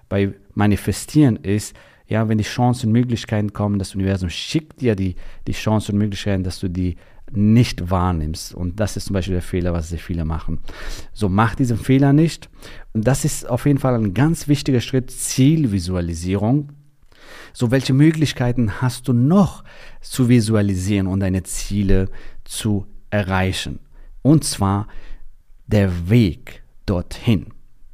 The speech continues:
Du hast jetzt zwei Möglichkeiten. Du kannst jetzt dir einfach überlegen, deine Augen schließen,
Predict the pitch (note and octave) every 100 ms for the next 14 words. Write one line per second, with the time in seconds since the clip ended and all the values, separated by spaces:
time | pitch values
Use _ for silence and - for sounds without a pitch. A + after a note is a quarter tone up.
0 | - - - - - G2+ A#2+ C3 - C3
1 | D3 D3 D3 G#2 - - E2+ F2 A2 B2+
2 | C#3+ - - - - A2+ A#2 A#2 - G#2+
3 | G#2+ - - - - - A2+ A2+ G#2+ G#2+
4 | F2+ - - - B2 G#2 G2+ A2+ C3+ A#2+
5 | G2+ F#2+ F#2+ A#2 C#3 C3 - B2 A#2+ -
6 | A#2 A2